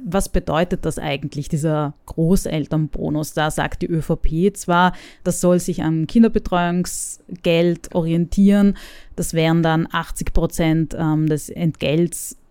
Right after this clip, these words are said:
ähm, den diese Großel-, den die Großeltern kriegen, wenn sie denn berufstätig sind.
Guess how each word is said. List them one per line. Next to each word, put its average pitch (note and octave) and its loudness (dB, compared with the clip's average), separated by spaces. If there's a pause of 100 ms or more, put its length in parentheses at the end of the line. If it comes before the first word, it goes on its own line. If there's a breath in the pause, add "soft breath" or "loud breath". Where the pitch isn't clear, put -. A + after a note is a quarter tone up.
(580)
ähm, D#3+ 2
den D#3 0
diese D#3 -2
Großel-, F3+ 0
den E3 2
die D#3+ -2
Großeltern F3 0
kriegen, F3 4
wenn E3 4
sie F3 -2
denn D#3+ 0
berufstätig A3+ 2
sind. A3+ 4